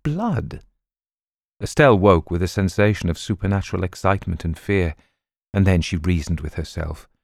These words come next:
Could anything have been more foolish? A dream with no incident, no personages, no action to cause such a feeling. There was something uncanny about it, though. What if the room were really haunted?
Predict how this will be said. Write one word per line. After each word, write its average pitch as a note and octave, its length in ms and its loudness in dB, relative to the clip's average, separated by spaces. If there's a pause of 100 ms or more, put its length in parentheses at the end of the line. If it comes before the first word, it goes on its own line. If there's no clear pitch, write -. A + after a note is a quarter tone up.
(160)
Could - 240 4
anything D#3 540 6
have D#2+ 120 0
been G#2+ 180 6
more A2+ 180 8
foolish? G2 600 0 (640)
A - 80 0
dream B2+ 340 8
with D3+ 120 8
no D#3+ 180 8
incident, G2+ 640 4
no D3+ 180 6
personages, G2+ 960 2
no C3+ 320 6
action A#2 600 0
to - 100 -6
cause F#3+ 400 -2
such - 240 -4
a G2 40 -2
feeling. E2+ 540 -2 (840)
There D3 180 0
was F3 340 -2
something D3+ 680 0
uncanny C#3 680 0
about D#2+ 360 -4
it, - 120 -16
though. C#2 260 -10 (840)
What F3+ 240 4
if G#2 300 2
the C3 100 4
room G#2+ 400 4
were D#3+ 140 6
really A3 400 2
haunted? E2+ 640 -2